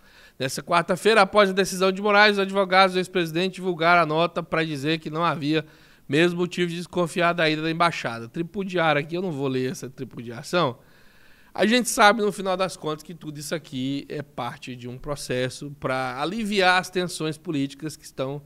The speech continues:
sendo deflagradas contra o ministro Alexandre de Moraes. Muito provavelmente deve ter tido uma conversa interna e o Barroso com aquela sua voz suave, macia, e o ministro Gilmar Mendes com a sua voz deve ter falado, "Olha, acho que é melhor você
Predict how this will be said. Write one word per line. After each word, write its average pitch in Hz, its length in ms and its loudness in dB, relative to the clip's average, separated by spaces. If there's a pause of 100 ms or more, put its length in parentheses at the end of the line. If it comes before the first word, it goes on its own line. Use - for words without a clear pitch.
(440)
sendo 127 300 -4
deflagradas 139 680 -4
contra 147 300 -8
o 143 40 -12
ministro 143 280 -8
Alexandre 135 320 -6
de 131 80 -8
Moraes. 117 340 -6
Muito 185 180 -4
provavelmente 202 600 2
deve 156 200 -6
ter 151 120 -6
tido 147 200 -10
uma 147 100 -4
conversa 139 420 -6
interna 160 500 -2 (720)
e 131 120 0
o - 20 0
Barroso 160 720 4
com 175 80 -2
aquela 165 260 -2
sua 156 200 -2
voz 151 240 0
suave, 139 680 2
macia, 143 840 -6 (440)
e 135 140 0
o 160 80 4
ministro 160 640 0
Gilmar 147 300 -2
Mendes 151 260 2
com - 80 -6
a 147 40 -6
sua 147 180 -2
voz 131 240 -2 (1400)
deve 147 180 -12
ter 165 100 -14
falado, 139 300 -10
"Olha, 135 180 -6
acho 131 160 -12
que - 100 -14
é - 40 -8
melhor 165 300 -2
você 147 440 -10